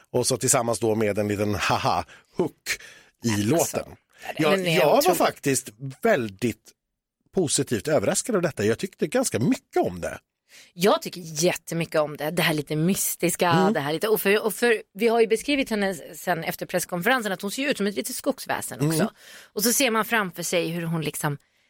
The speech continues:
Speaker 2: är ett litet skogsväsen som springer runt i den här sagovärlden, och låten passar ju in på så här sagor.
Speaker 1: Ja, alltså hon gick ju inte, hon flöt ju. Det var ju <laughs>
Speaker 2: Ja,
Speaker 1: lite så.
Speaker 2: <laughs> exakt, och det kommer hon kanske göra,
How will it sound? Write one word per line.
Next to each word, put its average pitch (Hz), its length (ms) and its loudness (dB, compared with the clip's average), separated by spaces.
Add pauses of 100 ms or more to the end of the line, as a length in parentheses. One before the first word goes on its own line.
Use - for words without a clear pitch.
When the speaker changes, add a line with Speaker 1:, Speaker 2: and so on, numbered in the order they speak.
(180)
Speaker 2:
är 247 300 -2
ett 185 120 -14
litet 143 260 -8
skogsväsen - 800 -6
som 165 160 -6
springer 170 320 2
runt 160 260 -2
i 151 40 -2
den 151 40 -2
här 147 60 -2
sagovärlden, 160 800 0
och 196 60 -2
låten 220 420 2
passar 220 260 -4
ju 247 80 0
in 233 320 0
på - 160 -16
så - 100 -14
här 139 80 -14
sagor. - 340 -18
Speaker 1:
Ja, 180 100 4
alltså 190 140 2
hon 202 180 4
gick 202 300 -2
ju 208 100 2
inte, 156 180 0
hon 143 120 2
flöt 220 380 0
ju. 76 140 -4 (200)
Det 156 100 0
var 190 100 4
ju 185 160 4
<laughs> - 160 4
Speaker 2:
Ja, 311 160 4 (100)
Speaker 1:
lite 156 100 2
så. 160 240 4
Speaker 2:
<laughs> - 20 6
exakt, 311 320 0
och 302 80 -6
det 330 100 0
kommer 370 360 2
hon 359 180 2
kanske 330 300 0
göra, 339 220 4